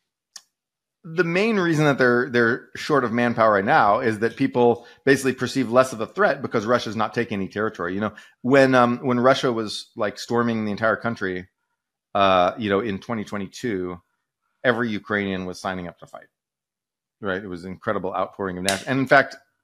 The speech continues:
there has been an incredible outpouring of nationalism. Now,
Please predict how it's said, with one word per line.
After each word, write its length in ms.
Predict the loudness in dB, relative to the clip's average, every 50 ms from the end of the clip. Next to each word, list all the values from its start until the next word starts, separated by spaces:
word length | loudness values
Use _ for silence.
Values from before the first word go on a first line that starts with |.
| _ _ _ _ _ -8
there 120 | -6 -4
has 100 | -4 -4
been 160 | -4 -4 -4
an 60 | -4 -6
incredible 340 | -4 -4 -4 -2 0 0
outpouring 320 | 0 0 0 0 -4 -4 -4
of 60 | -2
nationalism. 600 | -2 -2 -2 -2 -4 -6 -6 -6 -6 -8 -8 -12 _ -20 -20 _ -2
Now, 460 | 4 6 8 8 8 8 8 6 4